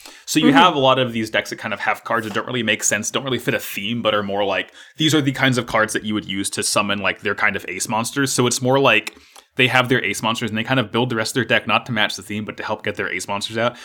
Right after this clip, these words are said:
Speaker 1: And I really like that because, yeah, it, it means that you get these weird, like, Jax Golem guys and, like, you know, all of Yusei's, like, little weird monsters. It's, it's fun. It, it makes it
Speaker 2: Hmm.
Speaker 1: more exciting when, like,
Speaker 2: It
Speaker 1: the main characters get just little goofy guys.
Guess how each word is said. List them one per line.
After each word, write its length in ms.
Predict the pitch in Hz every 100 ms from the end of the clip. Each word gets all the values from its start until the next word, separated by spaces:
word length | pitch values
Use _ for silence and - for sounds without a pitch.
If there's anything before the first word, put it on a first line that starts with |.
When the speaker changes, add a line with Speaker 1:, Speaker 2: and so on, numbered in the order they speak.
| -
Speaker 1:
And 80 | 143
I 40 | 156
really 240 | 190 185
like 180 | 180 -
that 140 | 98
because, 280 | 113 139 120
yeah, 220 | 139 160
it, 140 | 92 110
it 180 | 127
means 300 | 127 127 135
that 140 | 117 120
you 120 | 127
get 160 | 123 123
these 160 | 110
weird, 360 | 98 113 120 107
like, 260 | 98 - _ 127 _ 127
Jax 400 | 127 117 - - -
Golem 460 | - 110 117 117 110
guys 500 | 117 110 107 110 101
and, 140 | 92
like, 340 | 87 87 85 - _ _ -
you 100 | 120
know, 80 | 101
all 160 | 117
of 80 | 110
Yusei's, 480 | 104 113 123 107 104
like, 140 | 101
little 240 | 107 98 95 101
weird 340 | 107 107 101
monsters. 560 | 95 92 - 92 90 -
It's, 140 | 117
it's 180 | 156 143
fun. 340 | - 73 85 -
It, 180 | 101
it 100 | 110 113
makes 240 | 120 -
it 100 | 147
Speaker 2:
Hmm. 40 | 113
Speaker 1:
more 300 | 120 98 98
exciting 760 | 98 - 85 82 82 85 104 - -
when, 140 | 107
like, 340 | 90 87 - -
Speaker 2:
It 200 | 240 - - _ _ _ _ -
Speaker 1:
the 60 |
main 180 | 107 95
characters 420 | - 92 87 90 -
get 200 | 87 -
just 160 | 117
little 140 | 151 175
goofy 240 | 330 311
guys. 500 | 330 415 - - -